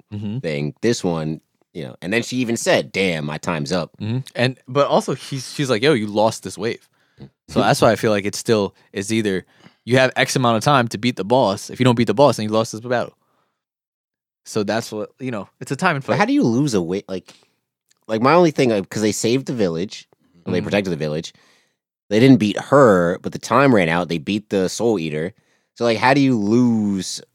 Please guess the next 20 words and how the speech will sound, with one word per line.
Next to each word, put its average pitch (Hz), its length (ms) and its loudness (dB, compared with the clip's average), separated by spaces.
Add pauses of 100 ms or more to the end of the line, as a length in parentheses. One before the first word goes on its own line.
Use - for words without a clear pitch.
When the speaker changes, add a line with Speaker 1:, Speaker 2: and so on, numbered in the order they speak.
(200)
Speaker 2:
So 110 120 -4
would 101 100 4
winning 117 260 8
the 117 60 6
wave 110 260 4
be 90 160 0
defeating 82 420 -4
her? 101 400 -4
Speaker 1:
Yeah. 269 200 -10 (500)
You 107 100 -16
beat 113 200 -10
the 123 60 -8
final 131 220 -6
boss. 202 360 -8
She - 120 -6
was 117 100 -4
the 113 80 -6
final 120 220 -4
boss. - 300 -8
They - 80 -20